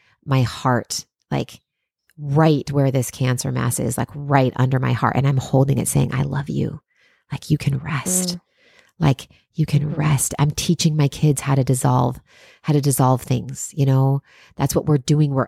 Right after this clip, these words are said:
Speaker 1: we're using, we're, it's not just a prayer in our mind or in our heart. Like, it's, it's in a run, it's in a walk, it's in moving the lymphatic system. It, it's in drinking something that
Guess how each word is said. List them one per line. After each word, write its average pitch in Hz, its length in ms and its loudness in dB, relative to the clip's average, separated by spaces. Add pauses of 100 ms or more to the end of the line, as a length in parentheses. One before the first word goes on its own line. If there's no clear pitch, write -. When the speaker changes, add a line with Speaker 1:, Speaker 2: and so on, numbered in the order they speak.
Speaker 1:
we're 151 140 2
using, 147 520 2
we're, 156 140 2
it's 156 260 0
not 156 260 4
just 156 200 0
a 151 40 2
prayer 147 400 2
in 139 140 0
our 131 100 0
mind 135 380 2
or 135 80 -2
in 135 80 -2
our 135 80 -2
heart. 131 400 -2
Like, 139 240 -2
it's, - 260 0
it's 143 140 2
in 147 120 2
a 135 60 2
run, 127 440 0
it's - 180 -4
in 131 80 2
a 135 80 4
walk, 131 400 0
it's - 180 -2
in 135 120 2
moving 135 200 4
the 131 80 -2
lymphatic 131 500 -2
system. 127 380 -2
It, 139 260 0
it's - 180 0
in 135 140 0 (380)
drinking 139 360 2
something 131 400 0
that 120 180 2